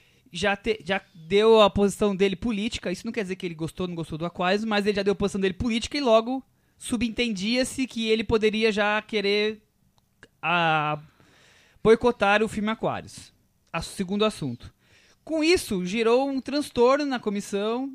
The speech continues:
e duas pessoas se desligaram ao longo da semana. Ingra Liberato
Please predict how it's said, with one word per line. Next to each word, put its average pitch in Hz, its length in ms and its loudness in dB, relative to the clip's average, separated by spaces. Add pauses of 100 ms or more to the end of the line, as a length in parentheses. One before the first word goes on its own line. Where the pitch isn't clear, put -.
e 196 100 -12
duas 226 260 -6
pessoas 240 840 -4 (120)
se - 180 -4
desligaram 214 580 0
ao 226 60 0
longo 233 120 -2
da 233 80 -2
semana. 139 580 -6 (320)
Ingra 220 240 -2
Liberato 180 720 -2